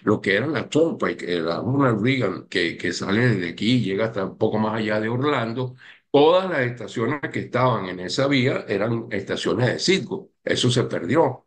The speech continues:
Entonces, eh, todo eso ocurrió en los tiempos entre el dos mil siete, dos mil catorce, dos mil quince, cuando definitivamente, eh, ya no quedaban sino estas tres refinerías que tenemos hoy día,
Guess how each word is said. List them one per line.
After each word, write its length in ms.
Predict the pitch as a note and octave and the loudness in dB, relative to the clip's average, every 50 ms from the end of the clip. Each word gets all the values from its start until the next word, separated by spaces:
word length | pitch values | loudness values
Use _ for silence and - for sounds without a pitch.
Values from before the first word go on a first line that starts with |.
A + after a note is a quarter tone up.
| _ _ - | _ _ -4
Entonces, 600 | - G2+ G2 A#2+ A#2 A#2 F#3 F3+ - B2+ - - - | -2 0 2 2 2 4 2 2 0 -2 -8 -8 -6
eh, 100 | C#3+ - | -6 -2
todo 460 | - - F#3 F#3+ G3 G3+ G3 F#3+ F#3 | 0 2 4 4 4 4 4 2 2
eso 200 | F3+ E3+ F3 F#3 | 0 -4 -6 -8
ocurrió 760 | E3+ - - D#3+ D#3 D#3 D#3+ C#3+ C3+ C#3+ E3+ E3+ - - _ _ - | -8 -6 -6 -6 -4 0 2 2 2 2 0 -2 -6 -14 _ _ 0
en 220 | - A2 A2+ G#2+ | 2 2 2 2
los 200 | G#2+ G#2+ G2 - | 2 -2 -4 -2
tiempos 460 | - A2+ A2 G#2+ A2 A2 - D#3 C#3 | 0 2 2 2 2 0 0 0 0
entre 260 | B2+ A2+ A2 - G2+ G2+ | 0 -2 -4 -6 -8 -8
el 100 | G2 F2+ | -8 -6
dos 160 | F#2 - G2+ | -6 -2 0
mil 160 | G#2 A2 A2+ | 0 0 0
siete, 460 | A3 - C#3 B2+ A#2+ B2 A#2+ - C3 | 0 0 0 0 0 0 0 -2 -2
dos 160 | A#2+ A2 F#2+ F#2+ | -2 -2 -2 -4
mil 140 | G2 G2 F#2+ | -6 -6 -4
catorce, 440 | - A2+ G#2+ - A2+ A2+ G#2+ - | -6 -4 -2 0 0 0 2 2
dos 120 | A#2 A2 G#2 | 2 2 2
mil 180 | A2 A2+ A2+ A#2+ | 2 2 0 0
quince, 420 | - C#3 B2 A2+ A#2 C#3 B2+ B2+ | 0 0 0 0 0 -2 -4 -4
cuando 280 | A#2+ G#2 F#2 F#2 F#2+ F2+ | -4 -4 -2 -2 -4 -4
definitivamente, 1160 | F2 F2+ - F#2 F2 F2 - F#2 F#2 G2 G#2 A2 A2+ G#2+ G#2+ G#2 - - A2+ G#2+ - - - _ _ _ - | -6 -6 -6 -6 -6 -4 -2 0 2 4 4 4 4 4 2 0 0 -2 -2 -2 -4 -8 -18 _ _ _ -2
eh, 360 | G2+ G2 F#2+ F2+ F2 F2 E2+ | 0 2 2 2 2 0 -2
ya 420 | F2+ F#2+ F#2 F2 F2 G2 G#2 - - | -2 -2 0 0 -2 -2 -4 -4 -2
no 260 | A2+ A2 G#2 G#2 G2 G2+ | 0 2 2 2 0 -2
quedaban 400 | - A2 G#2 G2 G2 G2+ G#2 G2+ | -4 -4 -4 -4 -4 -6 -6 -6
sino 320 | - G#2+ G2 F#2+ F#2+ - - | -6 -6 -4 -6 -6 -2 0
estas 320 | A2+ A2 A2 - A2+ G#2+ | 0 0 0 0 -4 -2
tres 220 | - A2 G#2+ G#2 G2 | -2 0 0 0 0
refinerías 540 | G#2+ A2 A2 A#2 A2+ F#2+ F2 F2+ F#2+ G#2+ | 0 -2 0 0 -2 -2 -2 -2 -4 -2
que 120 | A2 B2+ G#2 | -2 -2 -2
tenemos 440 | F2+ F#2 F2 F2+ F2+ F#2+ G#2 G#2 A#2 | -2 -2 -4 -4 -4 -2 0 0 2
hoy 140 | A#2+ B2+ | 2 2
día, 340 | C3+ C#3 B2+ A2+ B2 B2 B2 | 0 0 -2 -4 -4 -6 -8